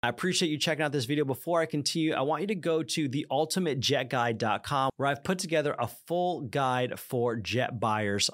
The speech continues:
like yourself. You can go from the, even from the top, I think it's just too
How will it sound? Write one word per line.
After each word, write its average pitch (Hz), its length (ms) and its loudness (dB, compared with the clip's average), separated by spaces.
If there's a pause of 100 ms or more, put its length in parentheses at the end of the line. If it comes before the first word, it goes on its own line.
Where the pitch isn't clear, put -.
like 104 400 0
yourself. - 560 0
You 104 60 -2
can 113 100 4
go 131 200 8
from 127 180 4
the, 123 80 2 (200)
even 208 180 10
from 196 120 6
the 160 100 10
top, 165 240 10
I 143 80 4
think 175 180 8
it's 170 100 8
just - 200 2
too 175 160 10